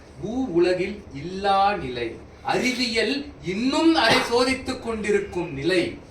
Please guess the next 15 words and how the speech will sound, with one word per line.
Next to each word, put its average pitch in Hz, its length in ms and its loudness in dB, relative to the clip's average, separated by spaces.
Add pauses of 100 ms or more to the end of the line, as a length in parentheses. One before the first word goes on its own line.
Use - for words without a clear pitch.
(1040)
இவர்களால் 190 640 6 (380)
இவ்வளவு 247 600 0 (200)
சூரிய-, 269 440 0 (160)
சூரியனை 254 540 -2 (100)
நோக்கிய 233 400 -2 (160)
பயணத்தை 220 520 -2 (160)
மேற்கொண்டிருந்த 185 800 -2 (120)
பொழுதும், 202 420 -4 (460)
இவ்வளவு 233 500 0 (240)
தாதுக்களையும் 185 960 0 (480)
எரிக்கற்களையும் 185 920 0 (100)
அனைத்தையும் 208 640 -4
சோதித்து 202 460 -2 (180)
பார்த்து, - 320 0 (120)
இங்கிருந்து 226 540 -4